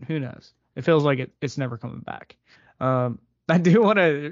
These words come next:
yeah, just do a little bit of reflection, a little bit of a, let's think about memories of Jimbo Fisher. So my very first one was F S U. You know, him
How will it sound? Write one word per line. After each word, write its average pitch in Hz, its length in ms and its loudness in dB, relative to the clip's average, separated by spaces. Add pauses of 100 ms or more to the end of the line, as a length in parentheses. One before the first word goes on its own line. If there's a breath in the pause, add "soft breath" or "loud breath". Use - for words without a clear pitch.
(140)
yeah, 147 220 -4
just 139 220 -12
do 151 120 -2
a 143 40 -4
little 147 240 -4
bit 147 120 0
of 139 140 -4
reflection, 131 760 -4 (320 soft breath)
a - 40 -10
little 151 140 0
bit 156 160 2
of 147 140 -2
a, 143 360 -2 (140)
let's - 440 -12 (540)
think 160 160 -2
about 147 420 0
memories 147 680 0
of 139 280 -4
Jimbo 147 380 0
Fisher. 131 540 -6 (380 loud breath)
So 135 380 0 (100)
my 151 200 2
very 160 260 4
first 135 340 -2
one 123 440 -8
was 123 320 -12
F 131 140 -8
S 127 180 -6
U. 123 120 -10 (560)
You 123 100 -8
know, 120 60 -6
him 131 280 -2